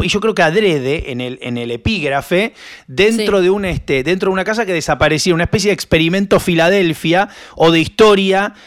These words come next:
Speaker 1: ¿eh? Nos, nos empieza a dejar esa cosa de, de documentos, quizá apócrifos, quizá no, del mundo de Lovecraft, ¿no? Que es tan común de repente, este, fechar o tener estas intros donde, donde se hacen cargo de una especie de,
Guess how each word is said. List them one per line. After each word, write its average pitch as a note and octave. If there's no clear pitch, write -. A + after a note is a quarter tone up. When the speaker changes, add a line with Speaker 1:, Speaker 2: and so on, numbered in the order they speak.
Speaker 1:
¿eh? F3+
Nos, D3+
nos D#3
empieza F3+
a -
dejar G3
esa F3+
cosa G3+
de, D3+
de D3
documentos, F3
quizá D#3+
apócrifos, E3
quizá E3+
no, G#3
del C#3
mundo F3
de E3
Lovecraft, C#3
¿no? D3+
Que D#3
es C3+
tan F3
común E3
de B2
repente, D#3+
este, D3+
fechar F3+
o D3+
tener D#3
estas D3
intros F3
donde, C3+
donde C3
se E3+
hacen D#3
cargo D#3+
de C#3
una C#3
especie D#3
de, B2